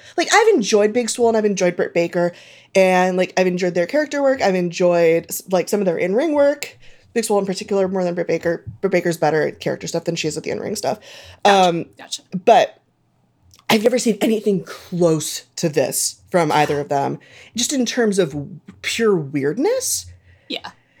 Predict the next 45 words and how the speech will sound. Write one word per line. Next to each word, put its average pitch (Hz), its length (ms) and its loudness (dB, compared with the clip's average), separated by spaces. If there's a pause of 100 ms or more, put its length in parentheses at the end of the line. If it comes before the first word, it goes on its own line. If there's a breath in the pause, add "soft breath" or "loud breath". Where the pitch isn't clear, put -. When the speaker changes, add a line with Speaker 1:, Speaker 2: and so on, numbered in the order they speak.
(120)
Speaker 1:
And 403 80 6
it's 427 140 2
not 466 100 0
like 508 120 0
it's 453 160 0
out 302 100 6
of 208 120 4
nowhere. 240 420 2
Like, 240 180 0
if 262 140 -6
you 247 100 -4
look 262 240 0
at 311 120 -6
this, - 260 -4
like, 220 180 0
if 208 60 -8
you 226 100 -2
look 233 160 0
at 262 140 -6
their, 185 540 2
their 185 140 2
interactions 165 580 -4
and 165 100 -4
you 160 60 -4
look 160 140 -2
at 151 60 -10
the 175 60 -10
stuff 160 180 -6
they've 160 120 -6
been 165 120 -6
doing 156 180 -6
together, 156 380 -4
like, 147 400 -4 (640 soft breath)
on 180 200 4
Dynamite, 151 680 -2 (420)
this, 269 320 0 (240)
this 349 200 4
is 285 100 0
a 277 80 6
perfect - 580 -4
conclusion 165 760 -2 (220)
to 196 120 2
their 139 280 2 (100)
feud. - 320 -8 (380 soft breath)
Uh, 170 360 4